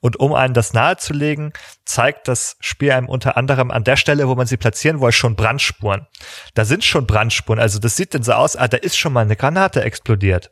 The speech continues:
Mhm. Also das Spiel arbeitet auch hier damit, dir quasi so eine Kausalität zu zeigen. Da ist schon mal was explodiert. Und dann ist es, der nächste Step ist das Modell lernen, lernen durch Beobachtung. Aha,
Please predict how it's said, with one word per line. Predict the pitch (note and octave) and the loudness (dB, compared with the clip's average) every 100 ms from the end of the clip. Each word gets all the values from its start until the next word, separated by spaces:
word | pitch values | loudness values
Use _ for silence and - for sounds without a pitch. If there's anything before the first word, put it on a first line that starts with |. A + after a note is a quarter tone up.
| - | -6
Mhm. | A#2+ D3 C#3 D#3 C3+ F2+ - - - - | -4 -2 -2 2 4 2 -2 -12 -14 -6
Also | - G#2+ A2+ | -2 -2 0
das | A#2 | 0
Spiel | - C#3+ C#3+ | 0 2 2
arbeitet | B2+ C#3 C3 | 2 2 0
auch | - - | -2 -2
hier | D3 | 0
damit, | E3+ D#3 D3+ - | 0 0 -2 -2
dir | C#3 | -6
quasi | - B2 B2+ C3+ | -4 0 0 2
so | B2 | 0
eine | A#2+ A#2 A2 | 0 2 0
Kausalität | - A#2+ A2+ G#2+ G#2+ - D3+ - | 0 0 2 2 0 -2 -4 -4
zu | A2+ | -10
zeigen. | - G2 G2 - F#3 - - - - | -4 -2 0 -2 -8 -14 -20 -10 -2
Da | A#2 | 0
ist | C3+ C#3 - | 0 -2 -2
schon | C3 | 0
mal | A#2 | 2
was | A2 G#2+ | 2 0
explodiert. | A2+ - - G#2 F#2+ A#2 F3 - - - - | -4 -8 -4 -2 0 0 0 -4 -16 -14 -6
Und | A#2+ G2 | -2 2
dann | G#2 F3 | 0 0
ist | - - | -2 0
es, | C#3+ - | -2 0
der | A#2+ | 0
nächste | A2 D3+ - | 2 0 -2
Step | C#3+ - C3+ - | -4 0 0 0
ist | A#2+ - | -2 -2
das | G#2+ | -2
Modell | G2+ G2 F#2+ F2+ G2+ F3 - | 0 0 2 2 2 0 -4
lernen, | A2+ G#2 A2+ D3+ F#3+ G3+ | 0 2 2 0 -6 -4
lernen | A2 G#2+ A#2 | 0 2 2
durch | G#2 G#2 - | 0 -2 -2
Beobachtung. | G#2 G2+ G#2+ - - E3 | -6 -2 -2 -2 -4 -4
Aha, | - D3 D3 A2 | -2 0 2 0